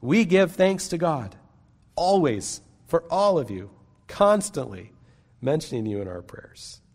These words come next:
Celebrate it, talk about it, spread the good news, respond to it, live in it, and give gratitude to God for His great salvation. I hope that above all else,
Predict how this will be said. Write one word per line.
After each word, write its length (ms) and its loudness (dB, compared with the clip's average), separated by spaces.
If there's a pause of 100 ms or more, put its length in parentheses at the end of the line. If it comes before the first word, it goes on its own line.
(400)
Celebrate 520 4
it, 100 -8 (500)
talk 240 2
about 220 2
it, 100 -4 (400)
spread 360 0
the 80 -2
good 160 -2
news, 400 -6 (300)
respond 480 0
to 140 2
it, 100 -4 (520)
live 360 2
in 140 2
it, 160 0 (1400)
and 160 -8
give 180 -2
gratitude 500 -8
to 60 -18
God 400 -18 (560)
for 140 -12
His 440 -8 (160)
great 300 -14 (160)
salvation. 600 -18 (1200)
I 80 -14
hope 220 -10
that 120 -10
above 220 -4
all 220 -2
else, 460 -12